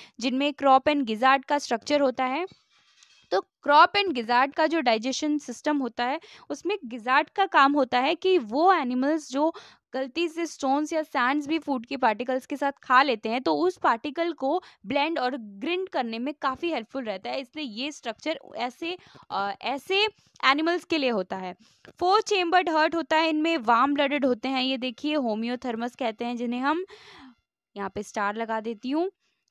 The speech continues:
Hence able to maintain their body temperature। पता है हमें कि जो वार्म ब्लडेड एनिमल्स होते हैं वो अपने बॉडी के टेम्परेचर को मेंटेन कर सकते हैं।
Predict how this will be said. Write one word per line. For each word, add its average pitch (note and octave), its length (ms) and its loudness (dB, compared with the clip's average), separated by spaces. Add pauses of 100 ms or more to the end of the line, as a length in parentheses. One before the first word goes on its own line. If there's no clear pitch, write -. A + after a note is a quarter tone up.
(140)
Hence A4 360 6
able D4+ 340 6
to E4+ 80 6
maintain C4 520 -2
their A3 220 -2
body G3 280 -4
temperature। C#4+ 540 4
पता D#4 220 2
है E4 120 6
हमें E4 240 2
कि F4 140 2
जो D#4 140 4
वार्म C4 280 6
ब्लडेड D4+ 240 0
एनिमल्स C4+ 460 0
होते C4+ 220 0
हैं C#4+ 100 0
वो C4 120 2
अपने B3 260 -2
बॉडी A#3+ 320 -2
के D4+ 140 -8
टेम्परेचर B3+ 460 -4
को C#4+ 160 -2
मेंटेन B3 480 -4
कर A#3 180 -2
सकते D4 380 -6
हैं। E4 240 -2